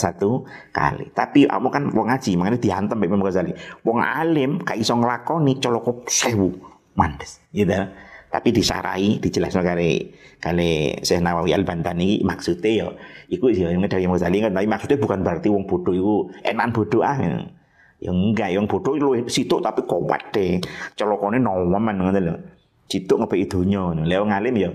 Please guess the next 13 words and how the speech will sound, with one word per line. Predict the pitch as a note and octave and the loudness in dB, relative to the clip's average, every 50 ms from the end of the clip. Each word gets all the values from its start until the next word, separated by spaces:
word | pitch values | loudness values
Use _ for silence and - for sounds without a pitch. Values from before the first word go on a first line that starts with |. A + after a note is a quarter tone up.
| - - - - - | -8 -14 -18 -16 -8
celokane | - - G#2 G2 F#2+ - F#2+ G2+ A2+ A#2 A2+ | -2 0 0 0 2 0 0 0 0 0 0
sewu | A#2 A2+ G2+ G#2+ A#2+ | 0 0 2 2 2
tapi | - - - A#2 A2 G2+ F#2 | 0 0 0 0 0 0 2
cilik-cilik | G2+ F2+ B1+ - - F2 E2+ D#2+ F2 - - | 0 -2 -2 0 0 0 0 2 0 0 0
lah. | D#2+ E2 D#2 D2+ - - - - - | -2 -4 -6 -6 -10 -14 -12 -8 -6
Mergo | C3+ - - G#3+ G#3 | -4 -2 0 0 0
wong | G3 F#3 - | 0 0 -2
alim | - E3+ C#3+ D3+ F3+ F3+ E3+ | -2 -2 0 0 0 2 0
ya | D#3 | 0
apa | C#3 - C3+ C#3 | 0 -2 -2 0
ya | A#2+ A#2+ - | 0 -2 -2
apa | - - F2+ | -2 -4 -4
rek. | - - - | -4 -4 -6